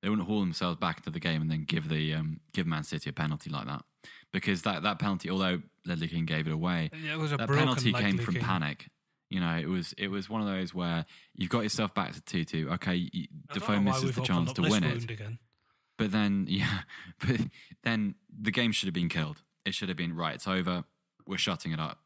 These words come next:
Speaker 1: and it's, and we're going home with a point," and that would have been just fine.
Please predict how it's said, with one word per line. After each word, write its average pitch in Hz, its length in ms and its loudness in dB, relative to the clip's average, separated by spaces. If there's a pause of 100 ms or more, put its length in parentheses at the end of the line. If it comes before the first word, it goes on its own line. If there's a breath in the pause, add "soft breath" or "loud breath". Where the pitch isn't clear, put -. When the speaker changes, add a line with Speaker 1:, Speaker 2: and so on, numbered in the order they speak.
(160)
Speaker 1:
and 85 120 -6
it's, - 280 -10
and 80 100 -4
we're 82 60 -2
going 78 180 -2
home 76 160 -4
with 73 80 -6
a 71 60 -8
point," 76 260 -4
and 87 100 -4
that 90 100 -2
would 87 100 -2
have 80 60 -6
been 80 140 -2
just 76 200 -6
fine. 78 260 -2